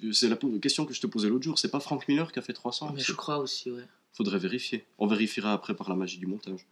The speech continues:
Speaker 2: Mhm. Mais du coup, ouais, ça ressemble beaucoup avec les, les effets de sang, les,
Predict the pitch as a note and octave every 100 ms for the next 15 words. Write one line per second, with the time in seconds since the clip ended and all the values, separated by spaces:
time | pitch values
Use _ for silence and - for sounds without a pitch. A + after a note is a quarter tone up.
0 | - C3 - - _ _ _ _ _ _
1 | _ _ _ _ _ - - - - -
2 | - D3+ D#3+ F#3+ F3+ - C3+ - C3 C3+
3 | D#3 D#3+ E3+ D#3 C3 C3 - C3 B2+ C3
4 | B2 C3 - C3+ - - D3 C#3 C#3 C3+
5 | B2 B2